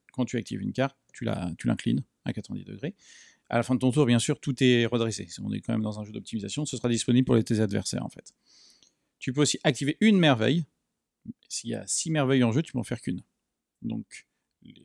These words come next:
en construisant une merveille, tu donnes accès à une action très puissante, c'est les actions les plus fortes du jeu. Mais peut-être que tes adversaires vont avoir une autre merveille à activer, donc finalement, t'as pas donné de, de super possibilités.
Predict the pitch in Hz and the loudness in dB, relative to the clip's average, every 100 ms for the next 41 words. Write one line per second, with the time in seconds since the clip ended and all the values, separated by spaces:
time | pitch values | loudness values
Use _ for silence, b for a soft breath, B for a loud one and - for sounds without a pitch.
0 | - 117 - 127 139 139 131 123 120 143 | -20 -18 -14 -8 -4 0 2 2 0 0
1 | 147 123 120 - 131 113 107 110 - 135 | -2 -2 -2 0 0 0 -4 -12 -4 -4
2 | - 120 180 131 113 107 117 113 113 110 | -4 -6 -4 -4 -4 -4 -4 -2 -4 -6
3 | 104 95 131 202 _ _ _ _ _ _ | -8 -6 -6 -6 _ _ _ _ _ _
4 | - 120 123 131 127 113 107 95 92 92 | -2 -2 2 0 2 -2 -2 -6 -6 -6
5 | - 131 104 101 113 - 113 123 143 117 | -2 0 0 -2 -4 -6 -2 0 0 0
6 | 104 104 95 - 120 127 101 _ - 98 | 0 0 -2 2 2 2 -2 _ -10 -2
7 | 117 127 - 104 101 104 101 101 - - | -2 -2 -4 -6 -4 -6 -6 -10 -18 -20
8 | _ _ 113 - - 107 113 - 98 - | _ _ -12 -10 -10 -10 -12 -12 -12 -14